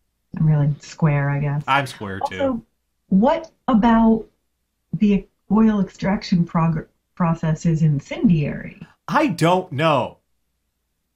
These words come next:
Speaker 1: Like
Speaker 2: But apparently, you can knock your wall back three inch.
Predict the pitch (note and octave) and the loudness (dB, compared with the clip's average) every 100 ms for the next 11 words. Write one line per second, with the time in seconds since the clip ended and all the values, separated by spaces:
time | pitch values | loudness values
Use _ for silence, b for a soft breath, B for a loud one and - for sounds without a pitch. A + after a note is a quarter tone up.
0 | _ _ _ - G#3+ G#3 - _ _ _ | _ _ _ 0 0 0 -10 _ _ _
1 | _ _ _ _ _ _ _ _ _ _ | _ _ _ _ _ _ _ _ _ _
2 | _ _ _ _ _ _ _ _ _ _ | _ _ _ _ _ _ _ _ _ _
3 | _ _ _ _ - - B B B B | _ _ _ _ -6 -2 B B B B
4 | _ D3+ D#3+ D3 - B2+ - - A#3 F4+ | _ 0 0 0 -4 -8 -8 -4 0 2
5 | D#4+ G3+ D3 D3 C3+ B2+ D3 C3 F3 B3 | 0 -2 -4 -4 -4 -6 -8 -4 0 0
6 | - G#3+ F3+ G3 C4 - A3 A#3 G3 F#3 | 0 0 2 2 2 -2 -12 -12 -8 -2
7 | A#3 C4 A#3 - C#3 F3 D#3+ E3 - - | 0 0 -2 -8 -6 0 0 -2 -8 -14
8 | G#3+ G3+ A#3+ A#3+ F3+ G#3+ G#3 | -8 -4 -2 -4 -2 -2 -4